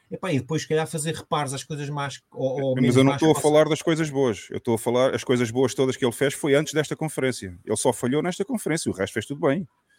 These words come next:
Speaker 2: Isso aí não vou dizer nada. Ok? O André Loja está na Bitcoin há muitos anos, não é de agora. Agora, nesta conferência, quanto a mim, pá, nem que fosse aquela pessoa que fez o documentário visual sobre a, sobre a blockchain da Bitcoin,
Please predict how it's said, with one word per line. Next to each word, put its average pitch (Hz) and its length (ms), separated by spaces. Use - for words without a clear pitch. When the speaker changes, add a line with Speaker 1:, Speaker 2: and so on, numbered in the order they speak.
Speaker 2:
Isso 95 180
aí 104 100
não 120 120
vou 131 100
dizer 143 160
nada. 131 320
Ok? 117 320
O 110 160
André 120 200
Loja 143 280
está 147 200
na 139 80
Bitcoin 143 360
há 156 60
muitos 156 300
anos, 135 240
não 113 100
é 120 60
de 131 40
agora. 117 520
Agora, 113 380
nesta 131 240
conferência, 180 680
quanto 175 240
a 185 40
mim, 214 360
pá, 139 240
nem 214 220
que - 100
fosse 202 300
aquela 185 260
pessoa 185 260
que - 80
fez 165 180
o 165 40
documentário 165 540
visual 131 480
sobre 127 440
a, 117 40
sobre 131 260
a 123 40
blockchain 131 420
da 110 80
Bitcoin, 190 480